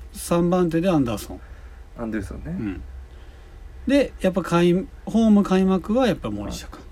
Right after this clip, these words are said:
Speaker 2: うんうんうん。
Speaker 1: で、えー、ちょっとまあ、怪我明けの床田がどうかなっていうところなんですけど。
Speaker 2: 床ちゃんがね、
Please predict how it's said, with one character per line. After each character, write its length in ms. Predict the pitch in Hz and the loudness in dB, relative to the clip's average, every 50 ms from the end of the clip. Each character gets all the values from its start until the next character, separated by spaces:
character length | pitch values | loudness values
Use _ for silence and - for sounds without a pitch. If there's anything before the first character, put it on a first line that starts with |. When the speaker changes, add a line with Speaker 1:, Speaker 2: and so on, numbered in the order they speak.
| - - | -14 -10
Speaker 2:
う 40 | |
ん 20 | 110 | -8
う 20 | 107 | -6
ん 60 | 101 | -6
う 40 | 104 - 90 98 101 98 95 101 101 98 | -6 -6 -6 -6 -6 -4 -4 -4 -4 -4
ん。 80 | 98 98 - - - - - - - - - - - - - - - - - - - - - - - - - - - - - - | -6 -8 -10 -14 -18 -18 -20 -20 -20 -18 -18 -18 -18 -20 -20 -20 -20 -18 -18 -18 -18 -18 -18 -18 -18 -18 -20 -20 -18 -18 -8 -4
Speaker 1:
で、 240 | 214 233 254 - - - - - - | 0 2 2 2 0 -8 -14 -14 -12
え 40 | - - 202 185 175 170 | -6 -2 0 0 0 0
ー、 40 | |
ち 140 | 160 - - | -2 -4 -8
ょ 20 | - | -4
っ 20 | |
と 60 | 196 | -2
ま 60 | 175 | -2
あ、 100 | 151 - | -2 -2
怪 160 | - 180 160 147 | 0 0 0 2
我 220 | 156 160 156 156 | 2 2 2 0
明 60 | 151 | 0
け 180 | - - 165 165 | 0 0 0 2
の 300 | 190 233 240 220 165 - - - - - - - - - - - | 2 2 0 -2 -4 -6 -10 -16 -16 -16 -16 -16 -16 -18 -12 -8
床 220 | - 135 - 147 127 | -8 -6 -4 -4 -4
田 140 | 117 110 | -4 -4
が 160 | 98 104 95 - - - | -6 -8 -10 -10 -12 -2
ど 220 | - 226 202 - | -2 -2 0 0
う 60 | 202 - | -4 -4
か 160 | - - 214 | 0 0 0
な 240 | 226 302 - - 254 | 0 -2 -6 -10 -12
っ 20 | |
て 140 | - - 226 | -2 0 2
い 60 | 196 | 2
う 40 | 175 | 2
と 100 | 165 165 | 2 0
こ 100 | 156 156 | 2 2
ろ 80 | 151 | 0
な 80 | 147 123 | 0 -2
ん 40 | 117 | -4
で 60 | 107 | -6
す 80 | - - | -8 -10
け 60 | 101 | -12
ど。 100 | 92 87 | -12 -12
Speaker 2:
床 260 | 90 - - - - - - | -12 -14 -16 -16 -16 -14 -14
ち 80 | - | -14
ゃ 40 | - | -14
ん 80 | - - | -14 -16
が 60 | - | -16
ね、 80 | - | -16